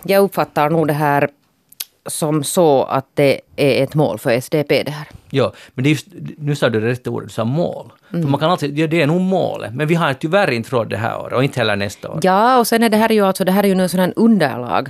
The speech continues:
Speaker 1: Och du sa att det här, det saknas till exempel det här med familjevåld och sexuellt våld och liksom
Speaker 2: Ja.
Speaker 1: allt det här, men man kan ju inte ha allting i de här sonderingarna
Speaker 2: Nej.
Speaker 1: och sen, ja, det kommer ju ännu att hända saker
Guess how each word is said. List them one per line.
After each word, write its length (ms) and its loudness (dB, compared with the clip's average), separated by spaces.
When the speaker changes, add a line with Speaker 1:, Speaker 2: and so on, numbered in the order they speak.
Speaker 1:
Och 100 -6
du 60 -2
sa 120 0
att 80 0
det 60 2
här, 100 0
det 140 -4
saknas 400 -2
till 140 -4
exempel 340 -4
det 60 -4
här 80 -2
med 120 -6
familjevåld 520 -2
och 60 -8
sexuellt 460 -6
våld 160 0
och 60 -6
liksom 220 -4
Speaker 2:
Ja. 40 2
Speaker 1:
allt 120 -4
det 60 -4
här, 120 0
men 120 0
man 80 -2
kan 120 0
ju 60 2
inte 120 -2
ha 100 0
allting 440 -2
i 20 -6
de 140 -4
här 160 -2
sonderingarna 520 -4
Speaker 2:
Nej. 100 -6
Speaker 1:
och 80 -6
sen, 240 -4
ja, 160 -8
det 120 -6
kommer 280 2
ju 140 0
ännu 220 0
att 80 -2
hända 280 0
saker 400 -6